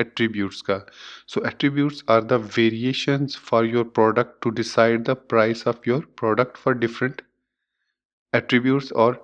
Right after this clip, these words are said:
different variations। उसके बाद दूसरी जो चीज़ है, वो है फीचर्स। अब फीचर्स जो है, जिस, ये वो प्रॉपर्टीज होती हैं आपकी प्रोडक्ट्स की, जो आप उसके, उस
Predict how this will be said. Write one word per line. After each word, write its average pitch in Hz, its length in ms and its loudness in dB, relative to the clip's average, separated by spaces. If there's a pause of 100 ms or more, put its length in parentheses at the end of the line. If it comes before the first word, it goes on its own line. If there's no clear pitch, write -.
different 123 580 -2
variations। 107 760 0 (1500)
उसके 147 220 -4
बाद 147 180 4
दूसरी 120 420 -6
जो 175 100 -4
चीज़ 139 380 -2
है, 139 120 4
वो 123 300 -6
है 127 60 -4
फीचर्स। - 760 -8 (1120)
अब 143 300 2
फीचर्स 147 480 -2
जो 147 160 0
है, 147 80 2
जिस, 135 240 -8
ये 135 320 0
वो 139 220 -2
प्रॉपर्टीज 139 640 0
होती 131 220 0
हैं 127 80 2
आपकी 123 240 -2
प्रोडक्ट्स 117 460 -2
की, 127 180 -2
जो 127 340 -2
आप 120 280 2
उसके, - 540 -2
उस 123 400 -4